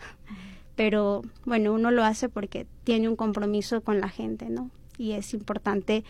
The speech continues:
no olvidarse de eso. En cuanto a, a educación financiera, ay, para mí es, <laughs> yo podría hablar horas de este tema y, bueno, en cuanto a consejos para emprendimiento igual, porque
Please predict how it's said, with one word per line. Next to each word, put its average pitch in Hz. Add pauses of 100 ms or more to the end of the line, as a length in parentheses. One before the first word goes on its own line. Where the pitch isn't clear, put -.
(240)
no 233
olvidarse 220
de 233
eso. 277 (600)
En 254
cuanto 247
a, 220
a 240
educación 240
financiera, 254
ay, 208 (500)
para 240
mí 240
es, 247
<laughs> -
yo 254
podría 247
hablar 226
horas 233
de 226
este 226
tema 226
y, 214
bueno, 226
en -
cuanto 220
a 214
consejos 226
para 233
emprendimiento 220
igual, 214
porque 208